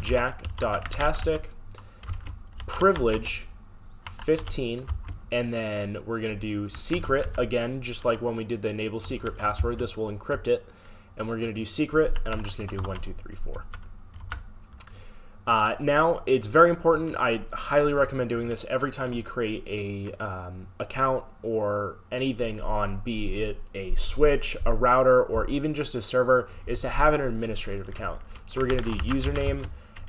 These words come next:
admin, privilege, fifteen, secret, one, two, three, four. Okay, so now if I do a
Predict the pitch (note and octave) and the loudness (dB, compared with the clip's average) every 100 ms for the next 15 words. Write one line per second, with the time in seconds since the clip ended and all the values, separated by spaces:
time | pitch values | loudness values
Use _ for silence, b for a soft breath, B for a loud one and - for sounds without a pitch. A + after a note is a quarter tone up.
0 | B A#2+ C3+ D3 D3 D3 - - - - | B 2 4 4 0 0 -2 -2 -2 -4
1 | - C#3 B2+ C#3 C3 A#2+ - - - - | -2 0 0 0 0 -2 -8 -12 -14 -14
2 | - - - B2 A2 - C3+ C3+ B2+ - | -14 -16 -4 -2 -2 -2 -2 0 0 -4
3 | - - - A#2+ - A#2 G2+ - - - | -6 -4 -4 -4 -2 -2 -2 -4 -6 -4
4 | - - A2 A2+ G2 A2 G2 G2 G2 - | -4 -4 -4 -4 -4 -6 -6 -6 -4 -4
5 | B1+ - - - - - - - C#3 C3+ | -6 -10 -14 -16 -18 -16 -8 0 0 0
6 | B B B B - C3 C3 C3 B2+ B2 | B B B B -4 -2 2 2 2 0
7 | A2 A2+ A2 G2 G2+ | 0 -2 -2 0 0